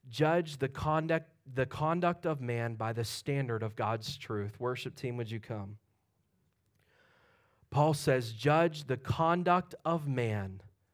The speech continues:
by the standard of God's truth." Moms, dads,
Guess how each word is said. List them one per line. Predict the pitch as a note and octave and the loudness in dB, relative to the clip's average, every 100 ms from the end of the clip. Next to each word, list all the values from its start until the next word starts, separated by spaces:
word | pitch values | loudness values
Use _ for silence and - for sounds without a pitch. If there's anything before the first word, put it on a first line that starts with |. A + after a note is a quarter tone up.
| _ _ _ _ _ A#2+ | _ _ _ _ _ 0
by | B2 | 2
the | B2+ B2 | 2 -2
standard | - - C3 C3+ C3 | -4 -4 -2 -2 -2
of | B2 | -2
God's | A#2+ A2+ A2+ A2 | 0 -2 -2 -6
truth." | - A#2 G#2 G2 - _ _ - | -8 -6 -6 -8 -14 _ _ -4
Moms, | B2+ D3 D3+ D#3 D3 | 2 4 2 -2 -8
dads, | B2+ B2+ C#3 D#3 D3 | -2 0 2 0 -4